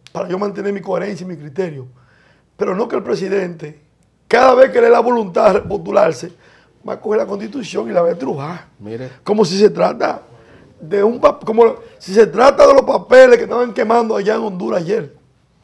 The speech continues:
Speaker 1: Cuando Balaguer dijo, "La Constitución es un pedazo de papel", dijo claramente,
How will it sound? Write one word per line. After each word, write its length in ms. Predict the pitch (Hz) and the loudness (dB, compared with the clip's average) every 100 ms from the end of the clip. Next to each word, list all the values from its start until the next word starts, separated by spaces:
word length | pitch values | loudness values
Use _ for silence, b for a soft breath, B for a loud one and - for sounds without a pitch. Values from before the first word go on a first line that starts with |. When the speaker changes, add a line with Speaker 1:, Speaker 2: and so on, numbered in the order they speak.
| _ _ _ b b b | _ _ _ b b b
Speaker 1:
Cuando 200 | 208 220 | 2 4
Balaguer 360 | 208 196 254 | 4 2 0
dijo, 220 | 247 285 262 | 0 2 2
"La 80 | |
Constitución 520 | 233 240 208 175 247 254 | 2 -4 -6 -6 -2 -2
es 60 | |
un 60 | 254 | 0
pedazo 280 | 233 233 247 | 2 2 0
de 60 | |
papel", 440 | 233 - 196 196 180 | 0 -2 -2 -2 -2
dijo 240 | 226 214 | 0 0
claramente, 760 | 202 220 226 220 208 165 170 | 0 0 0 0 -2 -4 -8